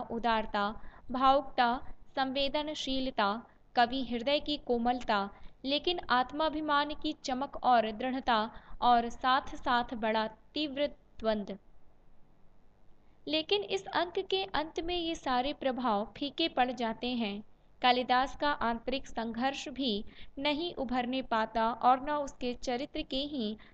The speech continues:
सबल पक्ष सामने आ पाते हैं, बल्कि राजकीय सम्मान और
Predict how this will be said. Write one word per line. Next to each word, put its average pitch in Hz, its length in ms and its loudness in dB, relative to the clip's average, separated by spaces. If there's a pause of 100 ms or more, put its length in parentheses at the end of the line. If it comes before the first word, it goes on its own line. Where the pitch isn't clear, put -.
(180)
सबल 294 260 2
पक्ष 262 380 -2
सामने 240 520 0
आ 226 120 2
पाते 220 360 -2
हैं, 208 380 -2 (320)
बल्कि 233 420 2
राजकीय 233 600 2
सम्मान 233 520 -2
और 233 360 2